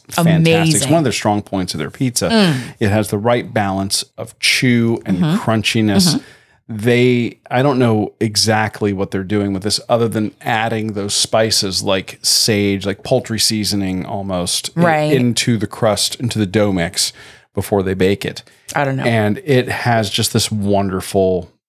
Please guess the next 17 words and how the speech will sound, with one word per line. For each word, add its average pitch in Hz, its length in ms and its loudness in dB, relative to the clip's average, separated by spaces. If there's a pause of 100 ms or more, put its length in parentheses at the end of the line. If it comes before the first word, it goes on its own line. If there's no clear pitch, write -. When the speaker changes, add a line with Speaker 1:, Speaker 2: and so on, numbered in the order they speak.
(140)
Speaker 1:
flavor 101 540 2
of 90 220 -8 (240)
dressing. - 500 -2 (280)
So - 180 0
you're 117 160 2
getting, 107 720 0 (580)
literally, 156 400 2
you're 107 120 0
getting 113 440 0
the 107 140 -4 (200)
every, 139 240 0
you're 123 100 0
getting 160 240 4
everything 175 400 0
from 110 240 0
a, 101 380 2
a 104 300 0